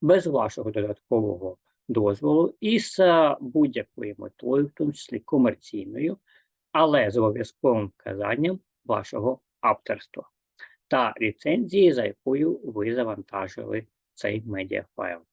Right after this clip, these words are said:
І такий дозвіл, а, для вас є невідкличним. Тобто ви вже потім, а, сказати, що я не хочу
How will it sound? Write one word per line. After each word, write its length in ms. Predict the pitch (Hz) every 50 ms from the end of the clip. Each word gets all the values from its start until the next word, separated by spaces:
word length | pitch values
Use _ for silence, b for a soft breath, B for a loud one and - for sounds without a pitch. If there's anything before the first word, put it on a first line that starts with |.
| _ _ _ _ B B B B B B B B B _ _ _
І 420 | - 160 165 175 175 160 143 - - _ _ _ -
такий 360 | - 143 - - - 127 110
дозвіл, 600 | 101 104 98 98 98 104 - 170 180 196 202 - _ _ _ _ _ _ _ _ _ _ _ _
а, 420 | - 131 127 127 123 120 120 117 120
для 260 | 117 - - 120 107
вас 360 | 104 113 131 139 - - -
є 280 | 120 110 113 117 123 - -
невідкличним. 920 | - 123 113 107 104 107 - _ - 127 107 - - - - - 110 98 _ _
Тобто 240 | _ - _ - _ -
ви 140 | 117 120
вже 200 | 113 110 110 101 - _ _ -
потім, 360 | 143 160 165 - - - - b b b b b b b b b _ -
а, 360 | - 123 120 117 117 117 113
сказати, 420 | 110 - - - 117 120 120 - 113
що 520 | - - - - 123 117 110 104 95 - _ _ _ _ _ _ _ _ _ _ _ _ _ _ _ _ -
я 280 | 123 117 135 127 117
не 280 | 113 113 113 113 120 120
хочу 340 | - - 135 117 - 127